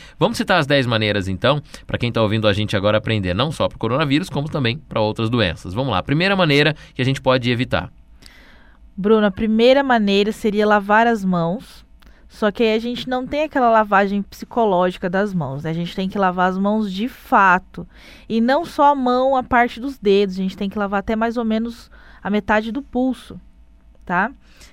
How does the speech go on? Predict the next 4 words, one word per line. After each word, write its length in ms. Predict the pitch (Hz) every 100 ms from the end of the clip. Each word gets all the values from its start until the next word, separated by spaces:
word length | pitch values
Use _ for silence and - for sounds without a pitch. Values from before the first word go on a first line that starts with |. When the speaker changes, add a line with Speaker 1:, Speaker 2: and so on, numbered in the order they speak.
| -
Speaker 2:
Lavar, 640 | 208 254 233 208 214 196 196 - - - -
lavar 400 | 202 196 202 202 -
com 380 | - 269 294 320
sabão. 600 | - 247 190 185 185 220